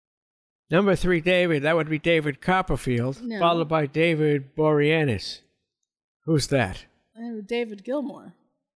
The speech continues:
Speaker 1: How about David Bananas?
Speaker 2: Dave Bananas.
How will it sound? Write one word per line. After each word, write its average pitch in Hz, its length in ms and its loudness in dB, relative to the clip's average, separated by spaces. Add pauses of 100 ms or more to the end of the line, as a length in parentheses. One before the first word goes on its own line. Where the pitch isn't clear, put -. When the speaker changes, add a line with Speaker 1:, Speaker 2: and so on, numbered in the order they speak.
(360)
Speaker 1:
How 165 100 2
about 156 420 0
David 147 420 2
Bananas? 139 640 2
Speaker 2:
Dave 247 340 -2
Bananas. 247 840 -6